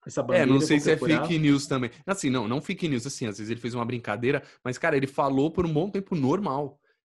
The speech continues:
Speaker 2: Falei, "Ué, como assim?", né? Então, assim, é,
Speaker 1: E o,
Speaker 2: é porque
Speaker 1: é, e lá na
Speaker 2: é
Speaker 1: casa não era assim, né?
Speaker 2: É, não, ele forçava a barra na, no sotaque, né? Então, às vezes, o cara, sei
Speaker 1: É.
Speaker 2: lá, eu, sei lá, eu sou baiano, eu ainda consigo ter o sotaque, é, você acha que esse apelo vai melhor?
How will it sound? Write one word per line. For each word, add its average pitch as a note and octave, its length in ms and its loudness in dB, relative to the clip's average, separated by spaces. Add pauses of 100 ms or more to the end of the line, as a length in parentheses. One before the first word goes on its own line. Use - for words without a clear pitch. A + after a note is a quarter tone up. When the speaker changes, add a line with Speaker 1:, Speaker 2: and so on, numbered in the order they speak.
Speaker 2:
Falei, C#4+ 140 -4
"Ué, A#2 180 -8 (920)
como C#4 120 -10
assim?", G#2+ 380 -12 (120)
né? A2+ 360 -6
Então, F3+ 240 -2
assim, D3 300 -2
é, G#2 420 -4
Speaker 1:
E G#2+ 80 -10
o, E3 120 6
Speaker 2:
é E3+ 40 4
porque F3+ 180 4
Speaker 1:
é, F3+ 240 6
e - 20 2
lá G3+ 120 4
na B3 60 6
Speaker 2:
é - 40 2
Speaker 1:
casa G3 400 2
não C4+ 180 4
era A3 140 4
assim, B2 240 -4
né? C#3 220 -4 (180)
Speaker 2:
É, E3+ 160 2
não, C3 400 2
ele G2+ 100 -6
forçava B2 540 -2
a D#3 40 -2
barra A#2+ 340 -2
na, E3+ 140 -8
no C3+ 200 0
sotaque, A#2+ 680 -6
né? G#2+ 160 -8
Então, F3 200 -8
às A3 100 -6
vezes, A#3 140 -6
o C4+ 60 -4
cara, B3 500 -8 (520)
sei - 180 -12
Speaker 1:
É. C#3+ 40 -4
Speaker 2:
lá, A2+ 340 -2
eu, G#2 360 -10
sei C3+ 160 -12
lá, A#2 220 -6
eu F2 100 -12
sou A2+ 440 -8
baiano, A2 840 -4
eu B2+ 120 -2
ainda B2+ 160 -2
consigo B2 440 -6
ter A#2 100 -6
o A#2 40 -2
sotaque, B2+ 580 -4
é, A#2 160 -4
você - 160 -8
acha - 140 -4
que C3+ 80 0
esse - 160 -4
apelo A#2+ 420 2
vai A2+ 140 2
melhor? A2 340 2